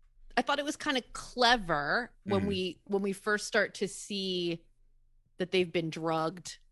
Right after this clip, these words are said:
Speaker 2: Oh, yeah, with the tarot and the sprays and all that. Yeah.
Speaker 1: Yeah, like, I thought that was really clever. That was
Speaker 2: Dug
Speaker 1: really
Speaker 2: that.
Speaker 1: cool.
Speaker 2: Mm-hmm.
Speaker 1: <laughs>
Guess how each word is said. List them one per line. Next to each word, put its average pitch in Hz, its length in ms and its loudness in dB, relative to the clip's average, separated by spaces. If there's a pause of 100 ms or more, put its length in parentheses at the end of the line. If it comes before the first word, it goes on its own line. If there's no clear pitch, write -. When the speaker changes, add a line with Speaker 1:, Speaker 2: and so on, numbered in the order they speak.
(460)
Speaker 2:
Oh, 127 280 4
yeah, 120 240 10
with 107 160 2
the 101 80 -2
tarot 131 540 10
and 110 140 4
the 95 80 0
sprays 123 540 6
and 117 80 0
all 113 160 2
that. 120 260 2
Yeah. 78 160 -6
Speaker 1:
Yeah, 220 480 4
like, 180 200 0
I 180 80 2
thought 190 260 0
that 190 220 4
was 202 160 -2
really 208 160 2
clever. 185 400 2
That 170 160 2
was - 160 6
Speaker 2:
Dug 190 80 -4
Speaker 1:
really 190 140 2
Speaker 2:
that. 185 60 -10
Speaker 1:
cool. 170 680 0
Speaker 2:
Mm-hmm. 104 260 -4 (460)
Speaker 1:
<laughs> - 60 -10